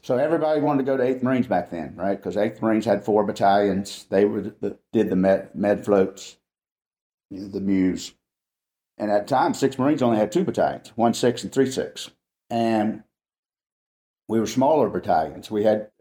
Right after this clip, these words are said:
ten-man squads, fire teams of three, and a squad leader,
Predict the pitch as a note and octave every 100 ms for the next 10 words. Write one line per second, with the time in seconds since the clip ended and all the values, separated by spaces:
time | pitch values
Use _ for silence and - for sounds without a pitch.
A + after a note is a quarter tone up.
0 | - D3 B2 A#2+ A2+ - A#2 G2+ - -
1 | _ _ _ - A2+ A#2 A#2+ A2+ G#2+ G#2+
2 | A#2+ A#2+ A2 - _ _ _ _ _ G2
3 | F#2+ - A2 A2 D#2 -